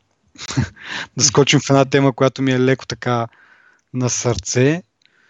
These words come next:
А, скоро след обявяването на, на MacBook-а в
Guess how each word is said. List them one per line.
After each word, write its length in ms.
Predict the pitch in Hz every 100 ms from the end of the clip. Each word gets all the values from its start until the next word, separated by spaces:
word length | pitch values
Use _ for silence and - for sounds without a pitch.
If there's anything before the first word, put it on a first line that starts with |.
| _ _ _ 127
А, 440 | 120 117 120 117
скоро 360 | - - 147 147
след 260 | 143 -
обявяването 600 | 131 127 120 127 123 -
на, 380 | 123 117 113 110
на 120 | 110
MacBook-а 840 | 110 117 107 104 101 151 175 196 196 240
в 200 | 123